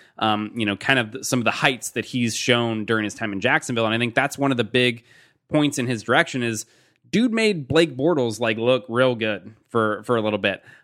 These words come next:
Um, <laughs> you know, uh, at fourteen hundred yards in twenty fifteen. So that's kind of the, right now, the benchmark season, right? That's what, if you're signing him to big money,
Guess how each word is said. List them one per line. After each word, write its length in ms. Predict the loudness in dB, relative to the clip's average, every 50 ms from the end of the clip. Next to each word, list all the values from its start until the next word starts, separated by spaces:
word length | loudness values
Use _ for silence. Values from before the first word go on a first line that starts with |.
| _
Um, 520 | 0 2 4 4 4 4 2 0 -2 -4 -2
<laughs> 20 |
you 180 | -2 -2 2 4
know, 180 | 4 4 4 2
uh, 480 | 0 2 2 4 4 4 4 2 0 -2 -4 -10 -18 -20 -18 -18 -4 0
at 200 | 0 0 0 2
fourteen 340 | 2 2 4 4 4 4 4
hundred 220 | 4 4 4 4
yards 340 | 4 6 6 6 4 2 -2
in 80 | -6 -6
twenty 220 | -4 -2 -2 -2
fifteen. 480 | -2 -4 -6 0 4 4 4 6 4 2
So 100 | 2 4
that's 300 | 4 4 4 2 -4 -4
kind 180 | -2 0 2
of 100 | 2 4
the, 380 | 4 4 4 4 2 0 -4 -8 -14 _ _ _ _ _
right 220 | 2 2 4 4
now, 140 | 4 2 2
the 80 | 2 0
benchmark 520 | 0 -2 -2 -2 -2 -4 -4 -4 -4 -6
season, 320 | -10 -12 -12 -14 -18 -18 -6
right? 260 | -2 -2 -2 2 4
That's 300 | 4 4 4 2 0 0
what, 180 | 0 0 0 0
if 140 | -2 -2
you're 80 | -4 -4
signing 320 | 0 2 2 4 4 4
him 120 | 2 2 0
to 40 | 2
big 200 | 0 0 0 2
money, 380 | 0 0 0 0 0 -2 -4